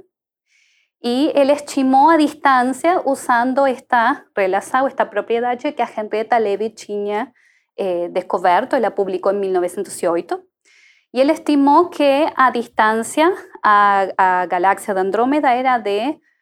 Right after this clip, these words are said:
en volta de un millón de años luz.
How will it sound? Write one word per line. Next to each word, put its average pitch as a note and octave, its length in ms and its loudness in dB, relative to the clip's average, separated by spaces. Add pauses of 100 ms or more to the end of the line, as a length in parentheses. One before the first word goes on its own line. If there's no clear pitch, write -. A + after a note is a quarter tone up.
(160)
en G#3 100 -6
volta C4 280 0
de A#3+ 180 -2
un D4 240 2
millón B3+ 420 2
de A#3+ 120 0
años A3 280 -4
luz. - 480 -8